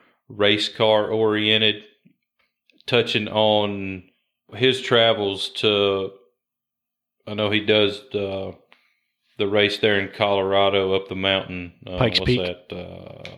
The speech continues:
Speaker 1: Pi-, Pikes Peak, yeah. You know, he does Pikes Peak every year, and, uh, he's really in tune to,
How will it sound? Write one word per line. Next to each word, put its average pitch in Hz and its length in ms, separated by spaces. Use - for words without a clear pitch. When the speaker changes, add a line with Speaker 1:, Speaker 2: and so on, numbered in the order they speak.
Speaker 1:
Pi-, - 260
Pikes 131 320
Peak, 120 260
yeah. 104 280
You 117 100
know, 113 100
he 117 60
does 127 240
Pikes 123 340
Peak 123 300
every 117 260
year, 117 500
and, 98 300
uh, 104 240
he's 113 300
really 120 640
in 107 220
tune 113 340
to, 101 380